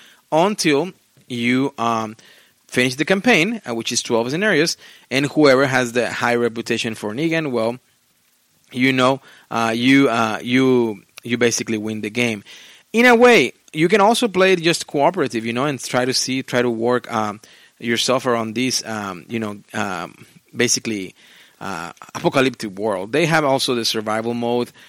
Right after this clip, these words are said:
uh, which, you know, you can, you can do more, more things to, uh, have the, put the game more challenging for you if, if that's what you like, even if you became a fan of the game, or if you became a fan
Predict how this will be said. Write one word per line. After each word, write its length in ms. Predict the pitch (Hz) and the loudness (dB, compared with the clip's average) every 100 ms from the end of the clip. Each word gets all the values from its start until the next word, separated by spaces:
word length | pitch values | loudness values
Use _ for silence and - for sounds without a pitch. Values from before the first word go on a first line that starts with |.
| - - | -20 -8
uh, 240 | 113 113 113 | -4 -2 -2
which, 360 | 117 120 - - | -4 -2 -4 -2
you 120 | 123 | 0
know, 140 | 127 | 2
you 300 | 120 117 123 | 2 -2 -4
can, 260 | 123 127 117 | -2 -2 -2
you 140 | 117 | -6
can 480 | 107 120 110 104 90 _ _ - | -2 -4 -4 -10 -16 _ _ -14
do 420 | 110 123 123 120 | -2 0 2 0
more, 400 | 110 110 117 110 | -2 -2 -2 -2
more 220 | 113 117 | -4 -6
things 460 | 110 - 120 117 - | -6 -4 -4 -4 -8
to, 240 | - 113 104 - - - - | -6 -6 -6 -14 -20 -20 -8
uh, 200 | 107 107 | -6 -2
have 260 | 123 117 | 0 0
the, 260 | 113 113 98 | 0 -2 -4
put 160 | - 123 | -8 -6
the 80 | 113 | -4
game 200 | 120 117 | -4 -4
more 200 | 110 113 | -4 -4
challenging 720 | - - 98 110 107 113 113 | -4 -4 -4 -6 -6 -8 -8
for 220 | - 120 | -4 -2
you 160 | 120 120 | 0 -2
if, 120 | 113 | -2
if 140 | 117 | -6
that's 220 | 110 110 - | -4 -4 -4
what 140 | 107 | -8
you 100 | 104 | -6
like, 280 | 101 120 - | -6 -6 -6
even 160 | 104 | -14
if 120 | 104 110 | -12 -12
you 80 | |
became 320 | 110 104 110 104 | -10 -8 -8 -10
a 40 | |
fan 300 | - 110 107 _ - - _ - | -8 -8 -8 _ -20 -20 _ -2
of 220 | 127 123 | 0 0
the 80 | 127 | 0
game, 400 | 127 180 185 180 - | 2 4 4 2 -2
or 260 | 143 147 - | 2 2 0
if 180 | 131 117 | -6 -4
you 100 | 123 | -4
became 320 | 120 123 113 | -2 -4 -4
a 60 | |
fan 420 | 110 - 113 110 | -4 0 0 0